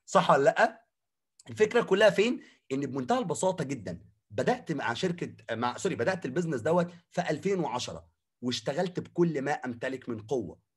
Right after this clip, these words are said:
وكل يوم عن التاني بقيت بشوف إن أنا أخدت أصح قرار في حياتي. ليه؟ لأن بمنتهى البساطة جدا من واحد كانت كل أهدافه إنه يعمل ميتين دولار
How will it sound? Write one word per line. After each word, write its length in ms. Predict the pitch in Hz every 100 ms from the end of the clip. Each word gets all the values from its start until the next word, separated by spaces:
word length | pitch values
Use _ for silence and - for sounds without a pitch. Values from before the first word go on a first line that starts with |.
| _ 120
وكل 680 | 131 127 - 247 254 226 170
يوم 540 | 156 170 127 101 87 _ _ -
عن 240 | 90 151
التاني 580 | 170 170 180 180 180 175 - _
بقيت 240 | 107 127 170
بشوف 340 | 139 - -
إن 120 | 131
أنا 120 | 139 -
أخدت 440 | - 190 190 -
أصح 480 | - 120 - 170 131
قرار 340 | - 120 131
في 120 | -
حياتي. 440 | 101 110 95 - _ _ _ -
ليه؟ 380 | 110 175 277 - _ _ -
لأن 300 | 113 170 190
بمنتهى 320 | 139 117 170
البساطة 420 | 156 120 147 135
جدا 320 | 113 107 - - _ _ -
من 140 | 135 175
واحد 360 | 269 - 190
كانت 380 | - 226 240 -
كل 300 | - 247 247
أهدافه 520 | - 156 147 127 - - _ _ _ -
إنه 180 | 151 143
يعمل 440 | 180 185 185 165
ميتين 540 | 151 151 190 208 220 190
دولار 520 | 165 160 135 104